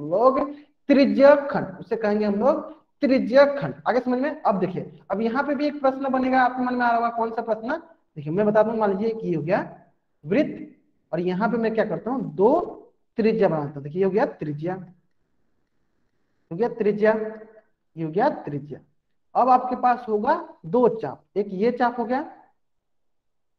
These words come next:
जिसे कहेंगे लघु चाप, है ना, और दूसरा क्या होगा, यहाँ पे कहते हैं ए, ये हो गया ओ, ये हो गया बी। चलिए, और दूसरा क्या होगा, दूसरा हो जाएगा आपका ये,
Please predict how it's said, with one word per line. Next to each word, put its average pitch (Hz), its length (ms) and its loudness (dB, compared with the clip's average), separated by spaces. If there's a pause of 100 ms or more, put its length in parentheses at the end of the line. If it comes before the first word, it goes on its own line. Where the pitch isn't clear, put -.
(420)
जिसे 180 240 -6
कहेंगे 214 440 -4 (600)
लघु 208 340 4
चाप, 240 260 2 (1300)
है 226 80 0
ना, - 260 -2 (460)
और 175 80 -6
दूसरा 214 260 -2
क्या 247 140 0
होगा, 220 180 2 (440)
यहाँ 185 220 -2
पे 185 80 -8
कहते 196 180 -4
हैं - 140 -6
ए, 202 260 -2
ये 156 180 -8
हो 135 60 -6
गया 170 180 0 (480)
ओ, 196 240 0
ये 165 140 -4
हो 131 60 -6
गया 156 200 -4
बी। 208 240 -4 (260)
चलिए, 135 200 -10 (320)
और 196 80 2
दूसरा 220 260 -2
क्या 247 120 0
होगा, 254 180 2 (120)
दूसरा 156 280 -4
हो 175 100 -2
जाएगा 151 200 -4
आपका 151 220 -4
ये, 175 520 -4